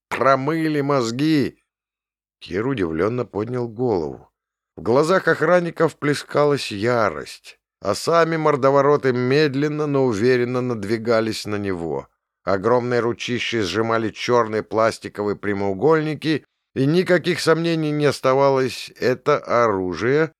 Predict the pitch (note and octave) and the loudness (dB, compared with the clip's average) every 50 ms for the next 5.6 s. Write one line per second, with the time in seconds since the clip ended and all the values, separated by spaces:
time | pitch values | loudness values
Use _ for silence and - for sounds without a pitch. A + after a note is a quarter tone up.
0 | _ _ A#2+ C3 B2+ A#2 A#2 A2+ A#2+ A#2 G#2+ - - F#2 G2+ G2 G2 G#2 A#2+ C3 | _ _ 2 4 4 4 2 2 0 0 -2 -2 -6 -6 -4 -2 -2 -2 -2 -2
1 | D#3 E3 D#3 D#3+ D#3+ D#3+ D#3+ E3 E3 D#3+ C3+ D#3+ D#3+ C#3 G2 F2+ G#2 A2 A#2+ C3 | -2 -2 -2 -2 -2 -2 -2 -2 -4 -4 -4 -4 -4 -4 -4 -2 -2 -2 -2 -4
2 | C#3 - _ _ G2 G#2+ G#2 - - G#2+ B2 C3 C#3 - - - - D3+ D3+ G#2 | -6 -8 _ _ -6 -6 -6 -6 -6 -6 -4 -4 -4 -6 -6 -6 -2 0 0 0
3 | - - _ _ _ _ _ _ _ _ _ _ _ _ _ _ _ _ _ _ | -2 -6 _ _ _ _ _ _ _ _ _ _ _ _ _ _ _ _ _ _
4 | _ - D3+ F3 F3+ D#3+ - - - - E3 D#3+ - D#3+ F3 E3 - - D3+ C#3 | _ 0 2 4 4 4 0 -4 0 0 0 2 2 2 2 2 2 2 0 0
5 | - - - D#3 E3+ F3+ F3+ F#3 F#3 E3+ C#3 | 0 -2 0 2 4 6 6 6 6 4 2